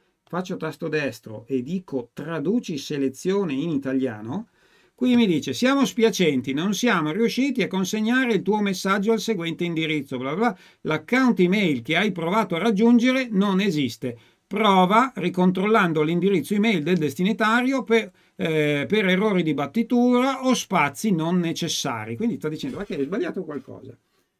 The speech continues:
E qui posso chiudere e siamo a posto. Quindi venerdì vediamo anche, tra le altre cose, anche questa. Quindi io so che un messaggio non è arrivato a destinazione,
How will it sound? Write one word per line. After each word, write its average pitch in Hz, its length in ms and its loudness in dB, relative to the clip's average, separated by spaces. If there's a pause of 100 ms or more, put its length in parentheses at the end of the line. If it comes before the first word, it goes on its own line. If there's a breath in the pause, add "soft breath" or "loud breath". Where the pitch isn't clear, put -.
(160)
E 135 160 -8
qui 165 120 -6
posso 135 300 -4
chiudere 185 560 -2
e 180 120 -6
siamo 131 280 -6
a 120 40 -8
posto. 113 340 -14
Quindi 131 220 -2
venerdì 147 440 -4
vediamo 120 800 -6
anche, 143 400 -2
tra 123 120 -6
le 127 80 -4
altre 135 220 -8
cose, 127 240 -6
anche 120 200 -6
questa. - 360 -20 (400 soft breath)
Quindi 214 720 6
io 220 340 6
so - 580 0 (180)
che 170 160 -2
un 170 160 0
messaggio 160 800 -2
non 165 280 -2
è 165 120 -4
arrivato 151 580 -2
a 143 40 -4
destinazione, 127 760 -4